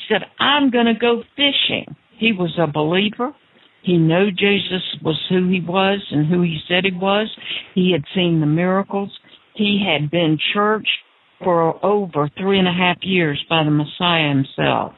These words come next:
And so he says, "I'm gonna go and fish." And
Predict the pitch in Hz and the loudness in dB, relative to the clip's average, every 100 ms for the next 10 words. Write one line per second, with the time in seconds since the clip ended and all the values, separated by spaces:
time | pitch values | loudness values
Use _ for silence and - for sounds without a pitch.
0 | _ _ - - _ - 196 - 208 196 | _ _ -20 -20 _ -4 -4 -2 -2 0
1 | 185 196 185 226 285 294 208 175 202 208 | 0 -2 -2 0 -2 0 0 0 0 2
2 | 214 196 175 - 277 78 - - - - | 2 2 0 -2 -2 -2 -2 -4 -4 -8
3 | _ _ _ _ _ _ 190 190 | _ _ _ _ _ _ 0 0